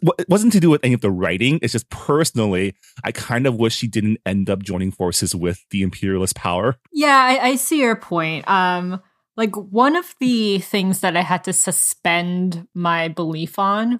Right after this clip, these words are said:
Speaker 2: was the reason why they decided to, um, enlist her to the academy.
Speaker 1: Yeah, that was
Speaker 2: Uh, <laughs> 'cause, 'cause, like, the whole thing is like, okay, yeah, like, she's a minor. So we can't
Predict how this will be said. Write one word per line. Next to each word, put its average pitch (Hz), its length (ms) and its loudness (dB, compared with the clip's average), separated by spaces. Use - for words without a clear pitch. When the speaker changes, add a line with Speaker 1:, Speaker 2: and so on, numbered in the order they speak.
Speaker 2:
was 190 240 0
the 180 100 -2
reason 170 640 -4
why 170 640 0
they 190 220 0
decided 202 480 2
to, 208 500 -2
um, 170 400 -2
enlist 202 440 2
her 214 120 2
to 214 120 -2
the 180 160 0
academy. 214 640 -4
Speaker 1:
Yeah, 151 340 4
that 117 200 0
was 185 80 -2
Speaker 2:
Uh, 208 60 -2
<laughs> - 380 -20
'cause, 262 240 4
'cause, - 180 2
like, 294 160 0
the 285 80 4
whole 302 240 4
thing 254 380 2
is 190 200 0
like, 175 220 0
okay, 196 760 0
yeah, 180 440 2
like, 175 360 -6
she's 240 320 2
a 226 80 4
minor. 175 800 -2
So 185 360 0
we 185 160 -4
can't 220 360 0